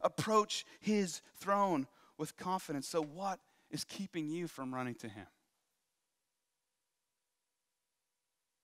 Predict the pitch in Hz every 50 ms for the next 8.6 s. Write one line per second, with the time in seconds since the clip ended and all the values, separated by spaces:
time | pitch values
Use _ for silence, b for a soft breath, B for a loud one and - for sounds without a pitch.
0 | _ - 120 117 113 104 _ _ _ _ _ - 120 127 143 143 - - - -
1 | 147 165 180 170 - - - - _ _ _ _ _ _ _ _ _ _ _ _
2 | _ _ _ _ _ _ _ _ _ _ _ _ _ _ _ - 127 120 127 131
3 | 147 156 156 _ - 143 123 _ _ _ _ _ _ _ - 139 - - - -
4 | - 135 - - - 131 117 110 - _ _ _ _ _ _ _ _ _ _ _
5 | - 143 160 170 170 160 151 - 139 123 139 135 - - 131 147 151 147 143 135
6 | 120 135 139 147 123 117 127 123 123 135 143 143 135 131 131 131 - 123 - _
7 | - 156 160 160 - - 135 135 139 131 - 135 117 120 131 127 120 - - 120
8 | - 135 127 117 120 139 147 131 110 107 95